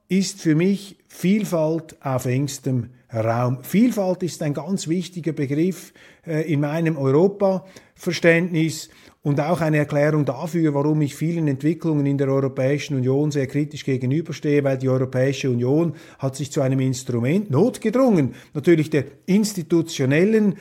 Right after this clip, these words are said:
und auch der juristischen und zum Teil auch kulturellen Vereinfältigung, ähm, entpuppt. Die E U ist zu einer, ähm,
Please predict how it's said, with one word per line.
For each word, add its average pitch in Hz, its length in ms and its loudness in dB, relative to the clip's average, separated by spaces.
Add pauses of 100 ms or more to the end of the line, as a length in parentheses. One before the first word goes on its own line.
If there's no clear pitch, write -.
(220)
und 156 240 -2
auch 147 220 -4
der 139 180 0
juristischen 190 1000 0
und 143 280 -2
zum 139 160 -8
Teil 143 300 -2
auch 131 220 -6
kulturellen 147 960 0 (500)
Vereinfältigung, 185 1600 2 (200)
ähm, 180 420 -2 (220)
entpuppt. 190 800 2 (840)
Die 135 300 4
E 175 40 6
U 208 320 2
ist - 420 -2
zu 175 200 -4
einer, 139 800 0
ähm, 120 220 -2